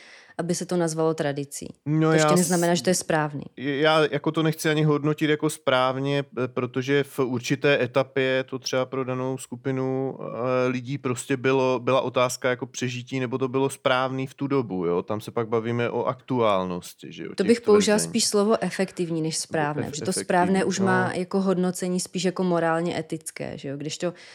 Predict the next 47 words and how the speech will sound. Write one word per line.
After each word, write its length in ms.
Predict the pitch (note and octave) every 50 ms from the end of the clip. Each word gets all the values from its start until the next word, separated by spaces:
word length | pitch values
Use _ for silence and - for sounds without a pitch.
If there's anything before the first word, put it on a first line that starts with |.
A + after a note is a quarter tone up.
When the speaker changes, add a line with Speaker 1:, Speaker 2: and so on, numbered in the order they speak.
| - _ -
Speaker 1:
efektivní, 720 | E3+ - - F3 E3+ - - F3+ E3 E3+ E3+ E3+ E3+ -
ano, 200 | - D#3+ D3+ C#3
v 80 | - -
určité 380 | E3+ - - F3+ - F3+ F3
době, 380 | E3 E3+ D#3+ D#3 E3+ E3+ E3+ E3
aby 220 | E3 D#3+ E3 E3
bylo 220 | D#3+ E3 E3+ E3 D#3
přežití, 600 | D#3+ - D3 D3+ D#3+ D#3 - - E3+ E3+ E3+ - - - - - - - _ _
tak 180 | F3+ E3+ E3
víme, 300 | E3+ D#3+ E3 E3+ E3 E3
že 100 | D#3+ E3
to... 120 | E3 - D#3+ D#3
Jo, 180 | - F3+ E3+ E3+
jo, 140 | E3 D#3+ D#3 D#3 D#3+ E3 - _ -
Speaker 2:
Ale 160 | A2 A#2 A#2+
to 100 | D#3+ D#3
je 40 | C#3
Speaker 1:
rozumím. 60 | C3
Speaker 2:
právě 260 | C#3+ D3 C#3+ C#3+ C#3+
ten 160 | C#3+ D#3 D#3 D3+
problém, 440 | D#3+ D3 D3 C#3 D3 D3 D3 D3+
že 100 | C#3+ D#3
to 120 | D3 D3+ C#3
se 140 | - - C#3+
jako 200 | C#3+ D3 D3+ D3
nerozlišuje 840 | C3+ A#2+ A2+ A2+ A2+ A#2+ A2+ G2+ - - - G2+ F2+ D#2 C#2+ - _ _ _
tady 200 | _ G#2+ G2+ F#2+
v 40 | F#2
těch 160 | G#2 G2 F#2+
Speaker 1:
Hmm. 80 | F#2 F#2
Speaker 2:
věcech 360 | F2 E2+ - - - F2+ F#2+
dost 200 | G2 G#2 G2+ -
často 460 | - - G2+ F2+ - - - F#2+ F2+
a 40 | F2+
v 80 | - -
těch, 160 | - G2 - - - -
v 60 | -
těch 180 | - G#2+ G#2
veřejných 540 | G#2+ A2 G#2+ A#2+ A2+ A2 A2 A2 A2 A2+ A#2
jako 240 | A2 G2 G2 - A2+
debatách. 640 | G#2 F#2+ E2 G2+ G2 G2 - F2 - - - - - _
Když 140 | G2+ G2 -
se 420 | - A#2 A2+ A2 G#2+ G#2+ G#2+ - -
matlá 600 | - F2+ - G2 - G#2 G#2 - A2 A2 G#2+ G#2 G2+
dohromady 520 | G#2 G#2 G#2+ G#2+ A2 G#2+ G#2+ G#2 G#2 G2+
biologie 1120 | F2+ E2+ F#2 F#2+ G2 G#2 G#2+ A#2 A#2 A#2 A2+ A#2+ A#2+ A#2+ A#2+ A#2+ A#2+ A#2+ A#2+ A#2+ A#2+ A#2+ - F#2+ G2+
s, 340 | G2 - - - - - -